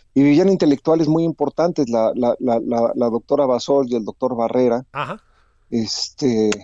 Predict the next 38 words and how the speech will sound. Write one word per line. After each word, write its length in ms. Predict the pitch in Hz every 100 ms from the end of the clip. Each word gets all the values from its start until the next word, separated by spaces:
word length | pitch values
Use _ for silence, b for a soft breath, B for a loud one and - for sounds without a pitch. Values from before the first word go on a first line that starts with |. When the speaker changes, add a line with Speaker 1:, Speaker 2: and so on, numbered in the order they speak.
| - - -
Speaker 1:
ella 280 | 135 120 120
hija 240 | 123 -
del 200 | 107 101
doctor 320 | 104 107 135 117
Narciso 440 | 104 - 123 110
Basols, 640 | 107 - 123 120 - - _ _ _ _ _ _ _
eh, 300 | 131 107 101 - _ _ _ _ _ _ -
el 300 | - 147 131
doctor 380 | 135 - 147 135
Ceseña, 520 | - 131 156 147 135
que 120 | -
era 80 | 131
el 60 | 123
director 360 | 120 - 131
de 60 | 123
la 80 | 113
Facultad 400 | - 113 107 127
de 60 |
Economía. 580 | 123 117 117 123 127 120 -
Speaker 2:
Claro. 240 | 143 113 -
Speaker 1:
Entonces, 380 | - 160 180 165
sí, 360 | - 180 190 151 _
sí 120 | 180
ha-, 140 | 196 160
sí 260 | 139 196
había 260 | 220 185 185
un 120 | 190
espíritu 540 | 165 - 175 170 -
de 100 | 139
cultura 520 | 135 127 120 151 180 151
en 120 | 120
la, 140 | 110 -
en, 300 | 123 113 -
en 140 | 120
la 80 | 113
Unidad 300 | 113 113 113
Modelo, 420 | 110 110 110 101
¿no? 160 | 107